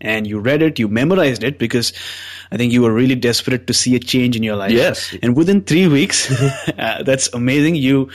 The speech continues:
Speaker 1: noticed that your grades improved. Your teachers were completely surprised. And at that point, they said, "Well, if that's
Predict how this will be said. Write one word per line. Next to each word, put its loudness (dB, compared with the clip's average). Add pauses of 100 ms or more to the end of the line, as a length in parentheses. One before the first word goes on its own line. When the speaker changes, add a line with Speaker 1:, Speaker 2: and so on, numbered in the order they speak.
(260)
Speaker 1:
noticed 2
that 0
your 2
grades 0
improved. -2
Your -2 (120)
teachers 2
were 2
completely -2
surprised. -2 (480)
And 0
at -4
that 0
point, -2 (140)
they 0
said, 0
"Well, 0
if -6
that's 0